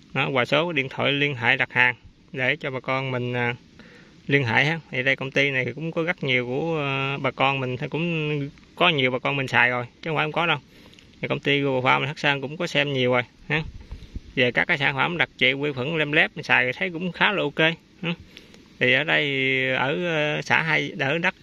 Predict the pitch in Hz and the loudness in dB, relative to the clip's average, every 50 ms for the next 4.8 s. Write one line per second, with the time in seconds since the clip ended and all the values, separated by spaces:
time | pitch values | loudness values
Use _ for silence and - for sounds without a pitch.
0 | - - 160 143 139 143 143 143 139 131 127 127 143 165 - - 143 147 165 170 | -8 -4 -2 -2 0 0 0 0 0 0 0 0 -2 -2 0 0 0 0 0 0
1 | - 160 156 151 143 147 143 131 127 127 147 143 131 127 160 - - 156 151 151 | 0 0 0 2 2 0 2 2 2 2 2 0 0 -2 -2 -2 -2 0 0 2
2 | 147 151 165 185 180 147 135 - 160 180 165 147 - 147 147 143 - 123 123 131 | 2 0 0 0 -2 -6 -4 -2 -2 -2 -2 -2 -2 -2 -2 2 2 2 2 2
3 | - 160 143 - 151 147 143 139 135 131 123 127 143 165 175 - - - - - | -2 -4 -2 0 2 2 2 2 0 2 2 2 0 -2 -4 -6 -14 -20 -20 -20
4 | - - - - - - - 123 - 143 156 165 156 147 143 | -20 -20 -20 -20 -16 -8 -8 -4 0 0 0 2 2 0 -2